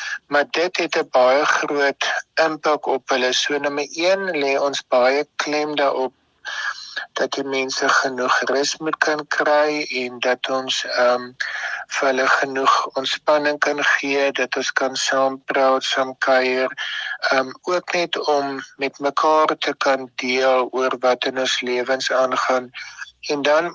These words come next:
moedig ek dit natuurlik aan oor 'n eie persoonlike ontspanningsstyl, leefstyl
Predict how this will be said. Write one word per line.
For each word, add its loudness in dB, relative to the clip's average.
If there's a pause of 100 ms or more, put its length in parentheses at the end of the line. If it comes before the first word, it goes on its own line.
moedig 2
ek -2
dit -2
natuurlik 0
aan 0
oor 0 (400)
'n 4
eie 2
persoonlike 0
ontspanningsstyl, 2 (140)
leefstyl 0